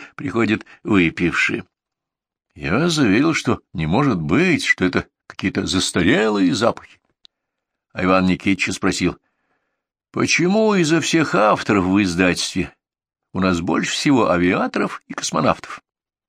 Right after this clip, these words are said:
Он подумал и сказал: «Летчик за минуту больше других осваивает и изучает информации». И тут стал ясен ответ на мой второй вопрос. «Иван Никитич,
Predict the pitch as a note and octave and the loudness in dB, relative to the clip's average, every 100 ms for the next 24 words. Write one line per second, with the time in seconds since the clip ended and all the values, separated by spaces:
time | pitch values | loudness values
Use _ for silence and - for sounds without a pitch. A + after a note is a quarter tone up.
0 | _ _ _ _ _ _ _ F2 E2 F#2 | _ _ _ _ _ _ _ -6 -4 -2
1 | E2+ G#2 C#3+ A#2+ - - - F2+ D#2+ D2 | 2 2 2 -2 -6 -8 -2 0 0 -4
2 | _ _ _ _ _ _ - A#2+ G3 - | _ _ _ _ _ _ -2 2 2 0
3 | - A2+ F2 - - E2+ E2+ G#2+ A2+ C3 | 0 0 0 -6 -8 -4 0 2 2 2
4 | E3 - A#2+ F#2 C3 C#3 B2+ A2+ A#2 A#2+ | 0 2 2 4 2 2 0 0 0 2
5 | C3+ A2 G2+ - A2 D3+ D#3 C3+ A2 A2 | 0 2 0 0 0 2 2 2 2 2
6 | G2+ F#2 E2+ A#2+ A#2 A2 A2+ G#2 G#2+ G#2 | 2 2 2 2 2 0 -2 -2 0 2
7 | E2+ - - - _ _ _ _ _ _ | 0 -2 -8 -10 _ _ _ _ _ _
8 | _ _ _ _ _ - - A2 - - | _ _ _ _ _ -20 -8 -6 -6 -2
9 | G2+ F#2+ G#2+ F#2+ G#2 G2 - G#2 - F#2+ | 2 4 2 0 0 -2 0 -2 0 0
10 | G2+ F#2 - G#2 D3+ G2+ - E2+ - _ | 2 0 -2 0 0 -2 -2 -6 -8 _
11 | _ _ _ _ _ _ _ _ _ _ | _ _ _ _ _ _ _ _ _ _
12 | _ - F2+ D#3 D#3 D3 - F#3+ - E2 | _ -6 0 0 0 -2 0 -2 0 -2
13 | - - | -2 -4